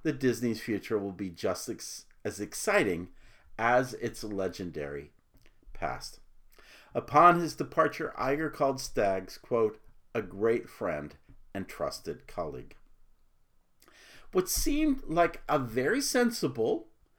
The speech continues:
and smart process seemed to become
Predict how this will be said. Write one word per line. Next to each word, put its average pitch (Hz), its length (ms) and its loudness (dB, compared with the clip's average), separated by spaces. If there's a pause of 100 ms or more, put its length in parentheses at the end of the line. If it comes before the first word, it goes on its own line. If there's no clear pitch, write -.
(380)
and 147 260 2
smart 156 640 0
process - 960 -2 (1300)
seemed 330 440 2
to - 180 -10
become 196 640 0